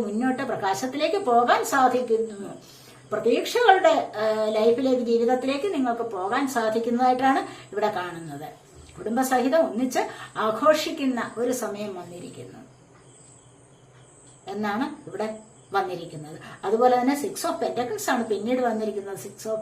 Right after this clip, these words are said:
pentacles എന്ന് പറയുമ്പോൾ നിങ്ങൾക്ക് കൊടുക്കാനും വാങ്ങിക്കാൻ സാമ്പത്തികമായ ആ അവസ്ഥയ്ക്ക് നിങ്ങൾക്കൊരു മാറ്റം വരികയാണ്.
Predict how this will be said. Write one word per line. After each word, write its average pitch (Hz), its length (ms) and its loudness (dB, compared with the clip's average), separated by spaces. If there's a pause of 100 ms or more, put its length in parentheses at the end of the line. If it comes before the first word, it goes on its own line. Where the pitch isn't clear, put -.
(200)
pentacles 220 400 -2
എന്ന് 285 120 -4
പറയുമ്പോൾ 294 260 -4
നിങ്ങൾക്ക് 262 320 0
കൊടുക്കാനും 233 540 -2
വാങ്ങിക്കാൻ 269 300 0
സാമ്പത്തികമായ 370 840 2
ആ 285 360 4
അവസ്ഥയ്ക്ക് 427 460 2
നിങ്ങൾക്കൊരു 294 320 0
മാറ്റം 226 500 0
വരികയാണ്. 156 480 -8